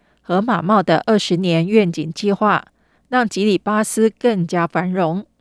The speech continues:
罗伊国际政策研究院的柯林斯说：“吉里巴斯有百分之三十的人口生活在贫困之中，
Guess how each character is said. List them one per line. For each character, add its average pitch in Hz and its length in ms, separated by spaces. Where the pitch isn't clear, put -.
罗 190 180
伊 220 100
国 175 220
际 196 180
政 180 220
策 180 180
研 156 220
究 190 140
院 185 180
的 151 100
柯 175 200
林 156 180
斯 185 240
说： 208 320
“吉 254 180
里 254 140
巴 226 260
斯 233 320
有 175 140
百 143 260
分 214 180
之 240 160
三 240 360
十 - 180
的 190 140
人 165 200
口 175 240
生 175 240
活 175 160
在 180 220
贫 175 260
困 175 220
之 180 140
中， 220 260